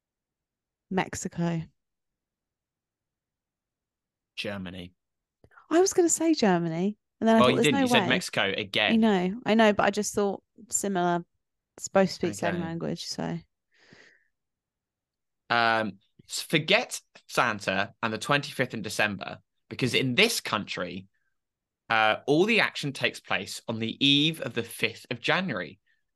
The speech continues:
Speaker 2: According to folklore, an old woman named Belfana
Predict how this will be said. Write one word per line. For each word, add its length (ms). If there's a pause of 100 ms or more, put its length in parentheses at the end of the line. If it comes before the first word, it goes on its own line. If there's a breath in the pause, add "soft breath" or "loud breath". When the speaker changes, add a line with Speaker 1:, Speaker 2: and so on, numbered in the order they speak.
Speaker 2:
According 340
to 100
folklore, 580
an 140
old 380
woman 380 (220)
named 400 (460)
Belfana 840